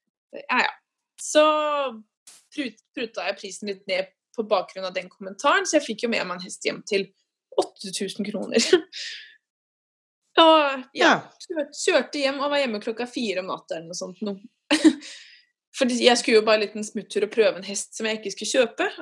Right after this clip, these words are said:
Speaker 1: og endte jo da med å ta med noe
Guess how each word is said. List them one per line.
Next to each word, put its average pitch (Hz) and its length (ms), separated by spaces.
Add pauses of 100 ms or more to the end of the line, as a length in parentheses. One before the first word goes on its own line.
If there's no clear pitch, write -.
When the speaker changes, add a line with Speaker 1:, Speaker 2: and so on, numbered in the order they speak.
(100)
Speaker 1:
og 269 400
endte 233 260
jo 220 80
da 196 140
med 190 320
å 202 100 (760)
ta 392 140
med 208 140
noe 196 160